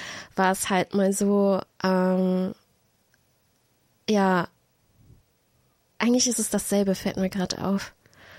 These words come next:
Weil ich, <laughs> naja, ich, <laughs> es ist nur ein bisschen schöner verpackt, aber, ähm, ich träume, um irgendwie dann irgendwann bereit zu sein, mich zu konfrontieren. Und,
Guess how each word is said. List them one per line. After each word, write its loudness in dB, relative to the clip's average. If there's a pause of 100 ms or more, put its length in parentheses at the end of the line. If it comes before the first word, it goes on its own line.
(260)
Weil 4
ich, 8
<laughs> 6
naja, 8 (460)
ich, 6 (960)
<laughs> 0 (1000)
es 4
ist 0
nur 6
ein 4
bisschen 4
schöner 4
verpackt, -2
aber, 0
ähm, 2 (380)
ich -2
träume, 2 (100)
um 0 (220)
irgendwie 0
dann -2
irgendwann -4 (1080)
bereit 0
zu -6
sein, 2
mich 0 (160)
zu -2
konfrontieren. 2
Und, 0